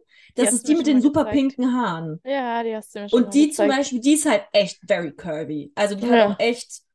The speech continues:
Speaker 1: einen speckigen Bauch, einen speckigen Arsch, aber sie shakt den as fuck. Es ist so witzig.
Speaker 2: Ja.
Speaker 1: Die ist, die sagt, wenn sie gut drauf ist, die sagt auch, wenn sie scheiße drauf ist, die ist, ähm, super quirky, glaub ich. Also es ist natürlich auch
Speaker 2: Ja.
Speaker 1: eine Marke, die trägt immer nur pinke oder orange Sachen.
Speaker 2: Hm.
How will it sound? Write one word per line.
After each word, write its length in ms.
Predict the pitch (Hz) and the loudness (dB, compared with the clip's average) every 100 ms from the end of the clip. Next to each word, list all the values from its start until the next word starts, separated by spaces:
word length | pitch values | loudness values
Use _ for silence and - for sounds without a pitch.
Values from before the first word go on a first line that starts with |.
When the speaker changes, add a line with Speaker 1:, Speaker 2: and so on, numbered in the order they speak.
| _ | _
Speaker 1:
einen 80 | 196 | -16
speckigen 640 | - - 254 247 254 240 226 | -14 -10 -6 -6 -4 -4 -2
Bauch, 340 | 214 214 220 | 0 2 2
einen 120 | 220 | 0
speckigen 420 | 202 226 220 214 - | -8 -8 -8 -8 -6
Arsch, 340 | 190 196 202 | -4 -4 -4
aber 140 | 185 190 | -8 -8
sie 120 | 185 | -8
shakt 440 | - 262 233 - | -6 -6 -6 -4
den 140 | 180 - | -6 -6
as 240 | 190 - | -10 -12
fuck. 200 | - 190 | -12 -16
Es 100 | - | -14
ist 140 | 185 - | -14 -10
so 180 | 247 220 | -6 -4
witzig. 560 | 233 - 202 269 _ _ _ | -6 -6 -8 -8 _ _ _
Speaker 2:
Ja. 440 | 247 220 214 220 | 2 4 6 4
Speaker 1:
Die 80 | 233 | 2
ist, 240 | 233 - - | -4 -8 -12
die 160 | 214 | -10
sagt, 300 | 214 240 240 | -4 -4 -4
wenn 120 | 240 214 | -6 -6
sie 100 | 214 | -8
gut 200 | 302 - | -10 -8
drauf 180 | 247 | -10
ist, 160 | 226 240 | -10 -12
die 60 | 202 | -8
sagt 180 | 214 220 | -8 -8
auch, 80 | 214 | -14
wenn 80 | |
sie 80 | 202 | -12
scheiße 320 | - 233 247 | -10 -8 -10
drauf 280 | 220 202 214 | -8 -4 -4
ist, 260 | - 214 - | -6 -10 -8
die 80 | 190 | -6
ist, 300 | 190 - - | -6 -8 -8
ähm, 360 | 185 180 175 165 | -6 -4 -6 -6
super 260 | 208 214 | -2 -4
quirky, 420 | - 208 277 302 240 | -2 -2 -2 -2 -6
glaub 300 | 254 254 254 | -6 -8 -6
ich. 80 | |
Also 120 | 190 175 | -6 -4
es 60 | |
ist 60 | 170 | -4
natürlich 300 | 196 214 202 | -4 -4 0
auch 40 | |
Speaker 2:
Ja. 80 | 220 | 0
Speaker 1:
eine 60 | 175 | 0
Marke, 220 | 170 214 | -4 -4
die 100 | 180 | -6
trägt 220 | 170 202 - | -8 -8 -4
immer 140 | 220 | -2
nur 140 | 202 | -2
pinke 260 | 208 226 214 | -4 -4 -2
oder 120 | 180 | -4
orange 340 | 170 185 180 175 | -4 -8 -8 -8
Sachen. 320 | 202 330 339 _ _ | -8 -10 -14 _ _
Speaker 2:
Hm. 100 | _ | _